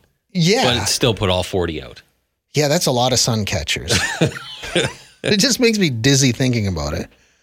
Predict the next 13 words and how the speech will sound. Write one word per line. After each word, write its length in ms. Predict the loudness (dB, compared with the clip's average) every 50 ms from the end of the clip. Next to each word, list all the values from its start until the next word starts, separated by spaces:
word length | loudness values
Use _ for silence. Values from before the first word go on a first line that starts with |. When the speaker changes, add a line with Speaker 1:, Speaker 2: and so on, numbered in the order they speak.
| _ _ -4
Speaker 2:
Oh, 460 | 0 2 2 4 4 4 2 2 0
man. 480 | -2 -2 -2 0 0 0 -2 -2 -6 -8 -12 -18 _ _ -8 -4
Speaker 1:
Um, 540 | -2 0 0 2 2 2 2 2 0 0 0
I 140 | 0 0
was 140 | 2 0 0
talking 280 | 0 0 0 2 0 0
about 160 | -2 -2 0
how 320 | 0 0 0 0 0 -2 -4 -10 -20 -20 _ _ _ _ _ _ _ _ -2
I 80 | 0 2
had 180 | 2 2 0
to 60 | 2 2
go 280 | 2 2 2 2 2
on. 280 | 2 2 2 2 2